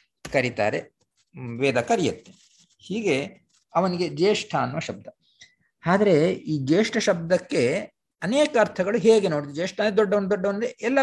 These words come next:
ದೊಡ್ಡವನೇ ಅಷ್ಟೇ. ಇದರಲ್ಲಿ ಅನಂತ ಅರ್ಥಗಳನ್ನು ಹೇಗೆ ನೋಡುವುದು ಅಂತ ಹೇಳಿದ್ರೆ, ವಯಸ್ಸಿನಲ್ಲಿ ಈ ಜ್ಯೇಷ್ಠತ್ವ, ಹಿರಿಯತನ ಅನ್ನುವುದು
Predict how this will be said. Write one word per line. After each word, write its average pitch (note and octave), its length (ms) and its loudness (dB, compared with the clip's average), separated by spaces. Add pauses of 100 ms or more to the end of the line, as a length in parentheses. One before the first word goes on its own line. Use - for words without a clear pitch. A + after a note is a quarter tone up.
ದೊಡ್ಡವನೇ F#3 400 4 (140)
ಅಷ್ಟೇ. D3+ 420 -4 (280)
ಇದರಲ್ಲಿ G3+ 600 4 (440)
ಅನಂತ A#3+ 440 2
ಅರ್ಥಗಳನ್ನು G3+ 460 0
ಹೇಗೆ G3+ 280 4
ನೋಡುವುದು A#2 560 -8 (140)
ಅಂತ C#3 140 -6
ಹೇಳಿದ್ರೆ, C3 540 -2 (200)
ವಯಸ್ಸಿನಲ್ಲಿ C#3+ 720 -2
ಈ - 20 -2
ಜ್ಯೇಷ್ಠತ್ವ, D3+ 680 -4
ಹಿರಿಯತನ D#3 720 -2
ಅನ್ನುವುದು C3+ 640 -4